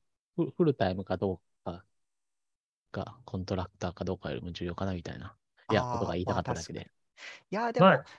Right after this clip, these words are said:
Speaker 2: やっぱり僕、
Speaker 3: うん。
Speaker 2: ちょっと、ポジション的に特殊なので、こう、採用するとなった時に、結局、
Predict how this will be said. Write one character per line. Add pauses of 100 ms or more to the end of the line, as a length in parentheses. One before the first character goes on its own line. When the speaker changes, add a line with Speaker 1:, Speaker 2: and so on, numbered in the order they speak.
Speaker 2:
や
っ
ぱ
り
僕、
Speaker 3:
う
ん。
Speaker 2:
ち
ょ
っ
と、 (420)
ポ
ジ
シ
ョ
ン
的
に
特
殊
な
の
で、 (140)
こ
う、
採
用
す
る
と
な
っ
た
時
に、 (1000)
結
局、